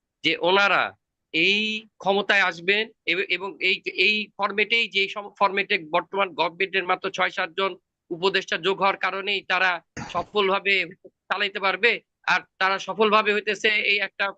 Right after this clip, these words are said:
এ, এ, নির্বাচন দিয়ে দিবে, যার ফলে বিএনপি এসে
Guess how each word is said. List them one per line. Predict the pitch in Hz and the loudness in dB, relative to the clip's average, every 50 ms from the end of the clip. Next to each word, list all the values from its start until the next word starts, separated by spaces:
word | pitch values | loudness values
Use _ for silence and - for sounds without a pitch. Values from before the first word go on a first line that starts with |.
| - - | -4 -2
এ, | 185 | -2
এ, | 180 - 180 180 175 | 0 2 2 0 0
নির্বাচন | 165 - 175 175 202 190 190 196 - - 220 208 | 0 -2 -2 0 0 0 0 -2 -4 -4 -6 -2
দিয়ে | 196 214 214 | -2 -2 -2
দিবে, | - 208 185 196 180 | -4 -6 -6 -6 -4
যার | 143 175 170 170 - | -2 -2 -2 -2 -2
ফলে | - 196 180 175 | -2 -2 -2 0
বিএনপি | 165 185 185 190 185 185 - 190 | 0 0 0 0 0 -2 0 0
এসে | 185 170 - - 185 170 156 | 0 0 0 -2 -2 -2 -2